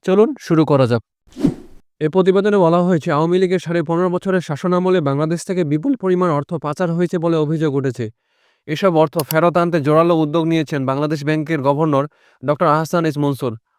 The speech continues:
সম্প্রতি আল জাজিরাকে দেওয়া এক সাক্ষাৎকারে তিনি এ বিষয়ে বিস্তারিত জানিয়েছেন। আল জাজিরার প্রতিবেদন অনুযায়ী, বাংলাদেশ ব্যাংক এগারোটি প্রভাবশালী পরিবারের বিরুদ্ধে তদন্ত চালাচ্ছে, যাদের বিদেশে কোটি কোটি ডলার পাচারের অভিযোগ রয়েছে।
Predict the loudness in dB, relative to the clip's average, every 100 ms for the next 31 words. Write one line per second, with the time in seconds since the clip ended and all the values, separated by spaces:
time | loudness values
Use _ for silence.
0 | _ -8 -6 -2 0 2 2 4 2 2
1 | 0 0 0 2 2 0 -4 -6 -4 -4
2 | -4 -4 -2 -2 -2 -2 -2 -2 -2 -4
3 | -4 -4 -2 0 0 0 0 0 -2 -10
4 | -20 -20 -20 _ 2 4 6 4 4 2
5 | 0 0 0 2 2 2 2 2 2 0
6 | 0 -2 0 0 -2 -4 -6 0 0 0
7 | -2 0 0 -2 -2 0 2 2 2 0
8 | -2 -2 -4 -4 -2 -2 0 -2 -4 -12
9 | -14 _ _ _ _ -2 2 2 0 -2
10 | -2 -2 -2 -2 -2 -2 0 0 0 0
11 | 0 0 0 0 0 0 0 0 -2 -6